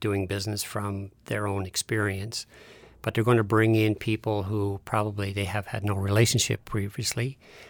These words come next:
Could be staff from afar, could be remote workers, and so on.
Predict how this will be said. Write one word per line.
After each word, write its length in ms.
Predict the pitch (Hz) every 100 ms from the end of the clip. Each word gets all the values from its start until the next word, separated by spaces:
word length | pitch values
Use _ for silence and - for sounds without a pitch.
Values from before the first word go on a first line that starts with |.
| - - _
Could 200 | - 117
be 120 | 104
staff 400 | 101 - 107 104
from 220 | - 107 101
afar, 440 | 95 - 110 113
could 220 | 113 110
be 100 | 101
remote 340 | 101 98 101 110
workers, 420 | 110 - 113 -
and 100 | 120
so 180 | - 120
on. 180 | 104